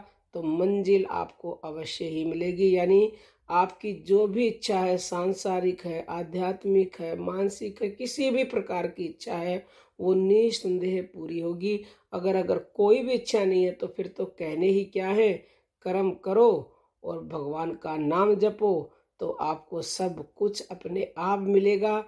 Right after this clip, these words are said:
जहाँ भी आप जाओगे ना तो आपको इज्जत मिलेगी, क्योंकि इस नाम के प्रभाव से आपके अंदर इतनी सकारात्मक ऊर्जा आ जाएगी कि आप जहाँ जाओगे वहाँ खुशियाँ ही फैलाओगे, सुकून फैलाओगे, शांति फैलाओगे,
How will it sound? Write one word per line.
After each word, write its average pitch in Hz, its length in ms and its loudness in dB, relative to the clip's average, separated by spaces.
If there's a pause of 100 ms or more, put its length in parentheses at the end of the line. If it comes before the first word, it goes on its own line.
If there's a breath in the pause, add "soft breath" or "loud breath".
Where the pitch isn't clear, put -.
(300 soft breath)
जहाँ 180 420 0
भी 226 160 4
आप 180 280 0
जाओगे 180 520 0
ना 220 180 4 (460 soft breath)
तो - 60 -4
आपको 175 380 -6
इज्जत 175 420 0
मिलेगी, 190 400 4
क्योंकि 208 360 -6
इस 202 160 -6
नाम 214 420 2
के 220 180 2
प्रभाव 180 500 -2
से 180 420 -4
आपके 185 380 -2
अंदर 175 320 -2
इतनी 233 420 0
सकारात्मक 196 840 0
ऊर्जा 175 280 -4
आ 160 100 -4
जाएगी 165 560 -2 (360 soft breath)
कि - 140 -14 (120)
आप 170 260 -6
जहाँ 170 380 -4
जाओगे 165 440 -4
वहाँ 160 280 -8 (100)
खुशियाँ 175 420 -2
ही 208 140 4
फैलाओगे, 170 640 -2
सुकून - 420 -4
फैलाओगे, 170 640 -4
शांति 202 560 -4
फैलाओगे, 175 680 -2